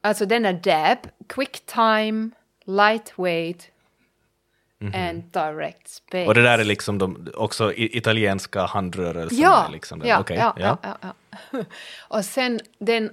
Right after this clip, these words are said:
Speaker 1: opposite. Och där kan du, du f-, f-, alltså du kan, tänk att du har en sån, mm, vad är det, handduk och du ska,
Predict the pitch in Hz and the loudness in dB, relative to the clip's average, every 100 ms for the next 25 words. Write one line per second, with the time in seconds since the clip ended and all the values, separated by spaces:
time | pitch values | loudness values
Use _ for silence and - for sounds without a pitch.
0 | - 277 294 208 - - 113 - _ _ | 0 0 0 -6 -8 -10 -10 -12 _ _
1 | - 220 240 302 370 359 311 269 311 - | 0 2 0 0 0 0 -4 -12 -12 -14
2 | - - 294 294 311 330 359 320 - - | -12 -6 -4 -4 -6 -2 -2 -2 -12 -6
3 | 359 453 302 240 240 247 226 - 208 196 | -2 4 4 4 2 2 0 -4 -4 -6
4 | - _ _ _ _ 190 190 110 98 196 | -10 _ _ _ _ -8 -8 -10 -6 0
5 | 202 180 165 - _ - 220 202 196 233 | 0 2 -2 -6 _ 0 2 2 0 0
6 | 302 392 - 196 196 208 196 - 190 | 0 -4 -2 0 2 0 0 4 4